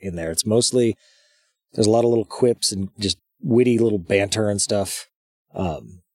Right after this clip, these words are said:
like, one of the ones that, that I, that I need to use more with my kids, with the grandpa when he's talking to him, when he's, you know, says, "Yeah, yeah, you're very smart. Shut up."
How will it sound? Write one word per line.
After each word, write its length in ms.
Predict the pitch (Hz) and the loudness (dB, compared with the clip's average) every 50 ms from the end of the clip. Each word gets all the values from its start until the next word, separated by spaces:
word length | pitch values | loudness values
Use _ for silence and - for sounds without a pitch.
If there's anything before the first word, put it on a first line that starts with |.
| _ _ _ _ | _ _ _ _
like, 160 | - - 113 110 | 0 0 2 4
one 100 | 131 139 | 4 4
of 40 | 139 | 4
the 60 | 135 | 4
ones 260 | 131 135 131 123 110 | 4 2 2 0 0
that, 240 | 113 127 123 113 127 | 0 0 -2 0 0
that 160 | 135 127 123 | 0 2 2
I, 260 | 113 117 120 113 120 | 2 0 0 0 -2
that 300 | 123 107 117 110 104 92 - _ | -2 0 0 0 0 -2 -6 _
I 120 | - 120 117 | 0 2 2
need 160 | 151 180 147 | 2 2 2
to 40 | 135 | 2
use 240 | 127 139 143 113 110 | 2 2 0 0 0
more 420 | 131 127 127 117 107 95 - - _ _ _ _ _ _ _ _ _ | 0 0 0 0 -2 -4 -6 -12 _ _ _ _ _ _ _ _ _
with 120 | - 131 107 | -4 0 2
my 100 | 117 113 | 2 0
kids, 440 | - - 127 113 98 101 104 113 - | 2 2 0 2 2 -2 -4 -6 -6
with 240 | - 117 127 120 107 | -2 -2 -2 0 0
the 100 | 104 113 | 0 0
grandpa 360 | 98 127 123 123 101 120 113 | 2 2 2 2 2 2 0
when 100 | 107 104 | 0 0
he's 80 | 101 - | -2 -2
talking 200 | - 110 104 101 | 0 0 0 -2
to 40 | 107 | -2
him, 40 | 104 | -4
when 80 | 104 | -2
he's, 160 | 104 101 98 - | -2 -4 -4 -4
you 120 | - 127 | -4 -4
know, 120 | 107 98 | -2 -2
says, 200 | 90 - 117 113 | 0 0 0 2
"Yeah, 160 | 135 156 156 143 | 2 2 2 2
yeah, 140 | 135 131 120 | 2 2 2
you're 140 | 113 113 104 | 0 2 2
very 180 | 123 127 117 | 2 2 2
smart. 300 | - - - 113 90 - | 0 -2 -4 -4 -6 -4
Shut 320 | - - - - 120 110 95 | -4 -4 -2 -2 -2 -2 -4
up." 160 | 85 78 | -6 -10